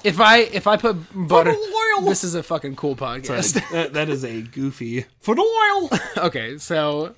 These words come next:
Speaker 1: thank you for tuning into the
Speaker 2: Yeah.
Speaker 1: B-cast.
Speaker 2: <laughs> We're done
Speaker 1: <laughs> The
Speaker 2: now.
Speaker 1: Honey Bee Cast.
Speaker 2: Our first and last episode.
Speaker 1: <laughs>
Speaker 2: Our greatest hit.
Speaker 1: Yeah. <laughs> Um,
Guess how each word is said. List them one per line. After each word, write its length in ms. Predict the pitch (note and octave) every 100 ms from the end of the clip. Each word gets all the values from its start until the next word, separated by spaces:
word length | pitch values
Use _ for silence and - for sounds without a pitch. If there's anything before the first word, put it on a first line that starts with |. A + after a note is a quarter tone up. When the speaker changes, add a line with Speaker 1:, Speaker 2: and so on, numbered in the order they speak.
| -
Speaker 1:
thank 160 | B3
you 60 | C4
for 40 | -
tuning 240 | B3 A3+
into 160 | A3+ F#3
the 180 | D#3
Speaker 2:
Yeah. 160 | G3+ E3+
Speaker 1:
B-cast. 500 | F3+ E3 F3 - -
Speaker 2:
<laughs> 180 | B3+ B3
We're 100 | -
done 340 | F3+ E3 D#3 C#3+
Speaker 1:
<laughs> 20 |
The 80 | G#3
Speaker 2:
now. 60 |
Speaker 1:
Honey 240 | F#3+ A3 A3
Bee 220 | G3 G3+
Cast. 520 | E3+ F3+ E3+ - - -
Speaker 2:
Our 160 | F#3
first 400 | G3 F#3 G#3+ G#3
and 140 | G3 F3+
last 360 | F#3 F3 - -
episode. 560 | - - - C4+ - - - - B4
Speaker 1:
<laughs> 340 | - B4+ -
Speaker 2:
Our 140 | F#3
greatest 520 | E3 C#3 E3 E3 D#3+ -
hit. 320 | D#3 D3+ C#4+
Speaker 1:
Yeah. 180 | B3+ C#4 - - - - - B4 - _ _
<laughs> 120 | F4+ C4+ D4 A#3+ G3+ - -
Um, 560 | E3 D3+ D3 C#3 D3